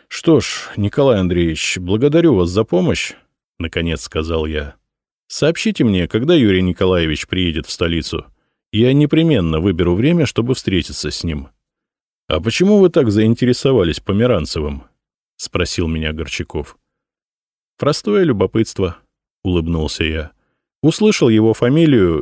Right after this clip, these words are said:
и решил узнать, что это был за скульптор. Теперь моя жизнь стала несколько богаче". Князь Горчаков сам проводил меня до ворот и на прощание подал руку.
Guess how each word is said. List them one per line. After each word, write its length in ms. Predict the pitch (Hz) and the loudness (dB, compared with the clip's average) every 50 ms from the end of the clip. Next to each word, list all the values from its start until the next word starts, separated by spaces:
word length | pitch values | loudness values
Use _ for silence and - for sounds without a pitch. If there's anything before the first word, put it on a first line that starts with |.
| - - | -4 -4
и 240 | 147 180 190 170 | -2 0 0 2
решил 320 | 139 139 - - 170 170 160 | 0 0 0 2 2 4 4
узнать, 340 | 143 110 104 127 147 - - | 4 4 2 2 2 0 -2
что 240 | - - 107 117 | -2 0 2 2
это 180 | 131 127 - 101 | 2 2 0 0
был 200 | 87 98 104 107 | 0 2 2 2
за 140 | 101 95 87 | 2 2 0
скульптор. 560 | - - - 98 101 - - - - - - _ _ _ _ _ _ _ _ _ _ _ _ | -2 -2 -4 -4 -4 -4 -6 -8 -8 -8 -10 _ _ _ _ _ _ _ _ _ _ _ _
Теперь 300 | - 95 - 104 113 143 | -6 -4 -2 0 0 0
моя 300 | 151 151 156 165 165 156 | 2 2 4 4 4 4
жизнь 320 | 147 151 147 139 156 147 | 4 2 2 2 2 0
стала 340 | 135 - - 135 127 131 131 | -2 0 0 0 2 2 2
несколько 460 | 120 107 104 - - 120 110 - - | 2 2 0 0 0 -2 -2 -2 -2
богаче". 580 | 110 117 123 120 95 82 80 - - 85 76 - _ _ _ _ _ _ _ _ _ _ _ _ _ _ _ _ _ _ _ _ | 0 0 2 2 2 2 0 0 -4 -8 -10 -12 _ _ _ _ _ _ _ _ _ _ _ _ _ _ _ _ _ _ _ _
Князь 300 | - - 92 85 78 - | -8 -4 -2 -2 -2 -4
Горчаков 580 | 95 92 92 87 - - 101 - - 98 80 - | -4 -4 -6 -4 -4 -4 -4 -2 -2 -2 -2 -2
сам 240 | - - 90 82 80 | -2 -2 -2 -2 -2
проводил 460 | - 85 82 85 85 85 85 85 82 | -2 -2 0 0 0 0 0 0 0
меня 240 | 82 85 85 80 80 | 0 0 -2 -2 -2
до 120 | 78 80 | -2 0
ворот 420 | 78 82 98 127 156 170 - - _ _ _ _ _ _ | 0 2 2 2 0 0 -2 -8 _ _ _ _ _ _
и 120 | - 147 180 | -2 0 0
на 120 | 185 175 | 0 -2
прощание 680 | - - 127 107 - - - 101 110 131 143 143 143 | -2 -2 -2 -2 -2 -2 -2 0 0 2 2 0 0
подал 440 | - _ - 85 80 90 90 90 92 | -2 _ -4 -2 0 0 0 0 0
руку. 440 | 87 78 67 - - - - - | -2 -4 -6 -8 -12 -14 -14 -16